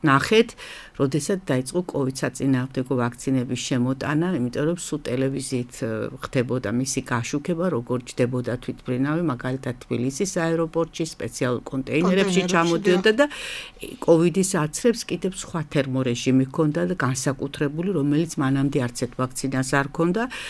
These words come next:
Speaker 1: და ამისთვის იყო მზად, მ, საქართველოს შესაბამისი სამსახურები და წარმატებითაც გაართვეს ამას თავი და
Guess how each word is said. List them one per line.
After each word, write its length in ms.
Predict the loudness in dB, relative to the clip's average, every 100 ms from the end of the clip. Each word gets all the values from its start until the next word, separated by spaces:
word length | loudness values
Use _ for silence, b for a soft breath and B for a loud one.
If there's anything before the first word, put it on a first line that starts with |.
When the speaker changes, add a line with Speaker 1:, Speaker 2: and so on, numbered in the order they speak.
| B B -4
Speaker 1:
და 120 | 2
ამისთვის 560 | 4 6 4 2 0 0
იყო 280 | -2 0 0
მზად, 520 | 0 -4 -2 0 0 -2
მ, 440 | -2 0 0 0
საქართველოს 800 | -4 -2 -2 -2 -2 -2 0 -2 -6
შესაბამისი 800 | -4 -2 -2 -2 0 0 -2 -4
სამსახურები 960 | -2 -2 0 -4 -2 0 0 2 4 2 0
და 160 | -2 -2
წარმატებითაც 880 | 0 0 2 0 -2 -4 -2 -4 -2
გაართვეს 540 | -2 -2 -2 -6 -4
ამას 320 | -2 0 0 -2
თავი 300 | -2 0 2
და 120 | 0